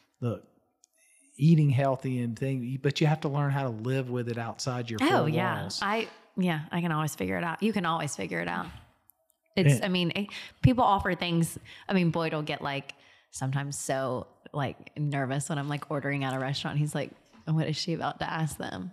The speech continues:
Speaker 2: And I'm like, "Well, I see that you have, like, sweet potatoes on this dish and, like, this on this dish. Can we just, like, whip that all together and put it on one plate?" And he's
Speaker 1: Can you
Speaker 2: like,
Speaker 1: make me a smoothie while you're back there?
Speaker 2: <laughs> Yeah. I'm like, "I actually brought," no, I'm just kidding. But, um, no, he's always like, "Oh, what is she about to say?" I'm like, "They don't care."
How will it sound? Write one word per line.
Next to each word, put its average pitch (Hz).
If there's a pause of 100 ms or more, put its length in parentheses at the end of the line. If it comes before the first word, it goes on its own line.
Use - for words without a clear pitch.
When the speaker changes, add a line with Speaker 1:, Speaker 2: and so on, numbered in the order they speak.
(140)
Speaker 2:
And 214
I'm 226
like, 247
"Well, 262
I 269
see 427 (120)
that 320
you 285
have, 247
like, 170 (180)
sweet 349
potatoes 339
on 302
this 247
dish 202
and, 190
like, -
this 294
on 302
this 233
dish. 220
Can 311
we 453
just, 453
like, 320
whip 226
that 254
all 240
together 233
and 226
put 247
it 226
on 226
one 220
plate?" 240
And 165 (340)
he's 202
Speaker 1:
Can 185
you 185
Speaker 2:
like, -
Speaker 1:
make 175
me 165
a 143
smoothie 151
while 147
you're 147
back 156
there? 156
Speaker 2:
<laughs> 285
Yeah. 180
I'm 247
like, 240
"I 247
actually 285
brought," 311
no, 165
I'm 147
just 156
kidding. - (320)
But, 185
um, 160
no, 165
he's 180
always 175
like, - (120)
"Oh, - (160)
what -
is 349
she -
about 311
to -
say?" -
I'm 285
like, 302
"They 349
don't 392
care." 349